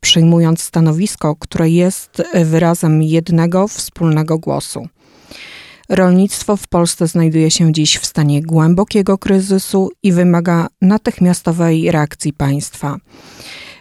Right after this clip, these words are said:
To nie jest, e, pojedynczy apel, jest to szeroki sygnał ostrzegawczy. Mm,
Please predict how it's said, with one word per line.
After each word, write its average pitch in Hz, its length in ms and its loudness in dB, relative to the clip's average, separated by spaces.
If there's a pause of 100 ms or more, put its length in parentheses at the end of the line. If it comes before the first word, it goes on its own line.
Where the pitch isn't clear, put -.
(140)
To 202 120 2
nie 214 240 4
jest, - 360 -2
e, 165 300 2 (400)
pojedynczy 180 580 4
apel, 156 520 0
jest 175 260 0
to 170 380 2
szeroki 170 420 0
sygnał 139 440 0
ostrzegawczy. 143 800 -6 (760)
Mm, 180 400 4